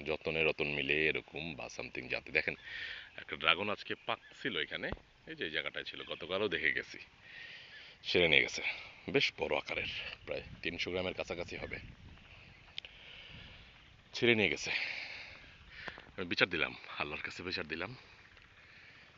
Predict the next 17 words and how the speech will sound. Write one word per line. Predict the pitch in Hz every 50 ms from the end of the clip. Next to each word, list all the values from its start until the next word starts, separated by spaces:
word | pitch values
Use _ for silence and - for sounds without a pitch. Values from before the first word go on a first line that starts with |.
| -
"আল্লাহ, | - 73 76 71 73 98 113 - - - - - - 80
যে | 76
ছিঁড়ে | - - 90 82 80
নিয়ে | 82 82 73
গেছে, | 71 69 - - 131 - - - - - - - - - - - - - - - - - - - - - - - - -
তার | 80 73 - -
তুমি, | - 71 69 69 65 - - - - - - - - - - - - - - - - - - - - - - - - - - - - - - -
তুমি | 80 104 123 101
দেখো, | 85 - - - - - - - - - - - - - - - - - - - - - - - - - - - - - - - - - - -
তুমি | 85 87 104 98
বিচার | - 69 65 65 64
করো, | - - - - - - - - 69
আমি | 76 82
আর | 82 78
কিছু | 73 - - 71
বলবো | 71 80 76 147 151
না, | 64 -